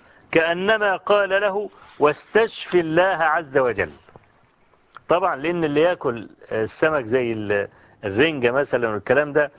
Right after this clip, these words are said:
وبعدين يشرب بقى من النبيذ المباح يعني، وينام في الشمس، ده يبقى خلاص، ده هي، هي العافية. فالأعمش بيستغرب، يعني بيقول إيه؟ كأنما قال:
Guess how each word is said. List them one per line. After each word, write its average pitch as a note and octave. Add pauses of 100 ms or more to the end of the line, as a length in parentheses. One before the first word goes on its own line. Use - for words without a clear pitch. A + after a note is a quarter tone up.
(360)
وبعدين C3+
يشرب C#3
بقى B2+
من A#2 (360)
النبيذ A2+
المباح A2
يعني، D#3 (360)
وينام C3+
في -
الشمس، F#3 (240)
ده C#3+
يبقى D#3
خلاص، D#3+
ده C#3+
هي، F3+
هي F#3+
العافية. D3+ (400)
فالأعمش F#3
بيستغرب، D#3+
يعني A2
بيقول E3+
إيه؟ F3+
كأنما D#3
قال: F3